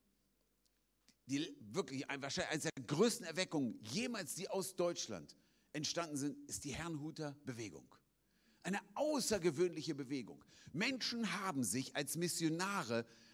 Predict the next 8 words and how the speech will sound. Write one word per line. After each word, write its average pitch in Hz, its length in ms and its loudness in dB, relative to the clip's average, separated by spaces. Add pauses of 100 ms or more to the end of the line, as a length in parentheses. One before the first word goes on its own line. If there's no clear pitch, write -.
als 156 300 0
Sklaven 196 760 -2
verkaufen 117 640 -6
lassen, 131 300 -6
um 147 180 -2
Sklaven 160 580 -4
zu - 160 -2
erreichen. 120 480 -6